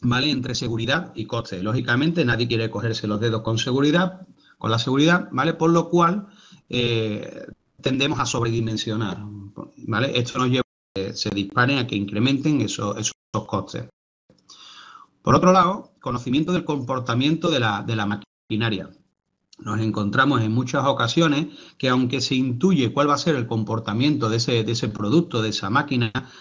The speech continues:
eh, realmente se debe hacer y, y nunca, o sea, nosotros no, no decimos que no haya que llevar un prototipo laboratorio,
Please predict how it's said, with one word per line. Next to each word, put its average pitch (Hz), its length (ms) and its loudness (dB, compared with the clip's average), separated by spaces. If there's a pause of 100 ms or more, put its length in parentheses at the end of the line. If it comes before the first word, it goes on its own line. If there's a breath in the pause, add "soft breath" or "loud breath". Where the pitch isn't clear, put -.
eh, 120 360 2
realmente 151 1300 -2
se 127 120 -4
debe 143 220 0
hacer 151 380 -2
y, 110 460 -8
y 110 40 -4
nunca, 117 640 0
o 110 40 -10
sea, 120 320 -4
nosotros 139 400 0
no, 135 680 2
no - 380 -4
decimos 139 380 4
que 117 80 -4
no 135 180 2
haya 123 220 0
que 110 320 -4
llevar 113 480 -2
un 127 180 -4
prototipo 117 540 -2
laboratorio, 135 640 0